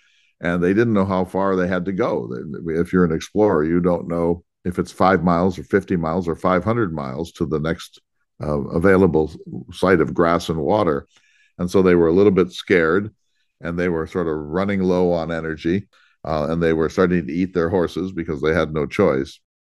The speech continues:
And Lewis is, is very, very, very worried at this point. So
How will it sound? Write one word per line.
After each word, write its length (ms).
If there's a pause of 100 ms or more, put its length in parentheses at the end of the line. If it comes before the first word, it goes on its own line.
(200)
And 240
Lewis 300
is, 200
is 340
very, 520
very, 420
very 300
worried 500 (420)
at 160
this 160
point. 400
So 380